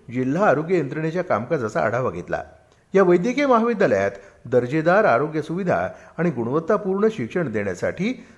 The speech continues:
साडेतीनशे कोटी रुपयांचा सामाजिक उत्तरदायित्व निधी सीएसआर मिळणार असल्याचं डॉक्टर पवार यांनी यावेळी सांगितलं. जागतिक एड्स दिनानिमित्त उस्मानाबाद जिल्हा सामान्य रुग्णालयाच्या जागतिक एड्स नियंत्रण कक्षाच्या वतीनं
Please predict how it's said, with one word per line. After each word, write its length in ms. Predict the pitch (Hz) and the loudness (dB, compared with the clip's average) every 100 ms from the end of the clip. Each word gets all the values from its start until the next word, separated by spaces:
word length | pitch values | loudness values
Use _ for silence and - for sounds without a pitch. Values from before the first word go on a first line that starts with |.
| - | -4
साडेतीनशे 960 | 147 110 117 165 190 127 117 120 202 | 2 4 4 2 -2 -4 -8 -6 -6
कोटी 320 | 208 190 160 | -4 -4 -4
रुपयांचा 600 | 131 - 180 208 175 151 | -4 -2 -2 -2 0 -2
सामाजिक 600 | 185 135 113 127 175 185 | 0 0 0 0 -2 -6
उत्तरदायित्व 560 | 117 - 190 165 190 247 | -6 -2 0 0 0 -2
निधी 420 | 190 104 85 85 - - - | -4 -4 -10 -12 -18 -20 -16
सीएसआर 580 | - 165 220 214 175 170 | -4 0 2 2 2 2
मिळणार 320 | 131 139 110 | 0 0 0
असल्याचं 460 | 104 214 175 190 - - - | 0 0 2 0 -2 -6 -6
डॉक्टर 280 | 147 147 170 | -2 0 -2
पवार 440 | - 135 180 101 98 151 | -2 2 2 2 -2 -6
यांनी 220 | 139 131 | -6 -2
यावेळी 220 | 113 110 110 | -2 -4 -4
सांगितलं. 440 | 110 104 - 101 - - _ _ _ _ _ _ - 131 | -6 -6 -10 -12 -12 -20 _ _ _ _ _ _ -12 2
जागतिक 460 | 156 147 151 147 139 | 4 4 0 -6 -4
एड्स 240 | 131 123 | -4 -4
दिनानिमित्त 580 | 127 117 110 110 113 220 240 - - | -4 -2 -4 -6 0 2 2 -2 -6
उस्मानाबाद 600 | 175 180 220 247 254 262 | -4 -2 0 0 2 0
जिल्हा 460 | 180 190 196 202 220 | 0 -2 0 -2 -2
सामान्य 460 | 202 165 180 185 | 0 2 0 -2
रुग्णालयाच्या 720 | 165 165 180 220 208 139 127 208 - - 120 | -2 -2 -2 0 -2 0 -2 -2 -8 -20 -6
जागतिक 560 | 120 117 127 147 220 - | 0 0 0 -4 -6 -4
एड्स 360 | 143 202 - 127 | -4 -2 -4 -8
नियंत्रण 480 | 120 139 143 180 | -6 -6 -6 -6
कक्षाच्या 440 | 156 139 - 233 285 | -4 -6 -4 -4 -4
वतीनं 360 | 226 110 90 | -4 -6 -6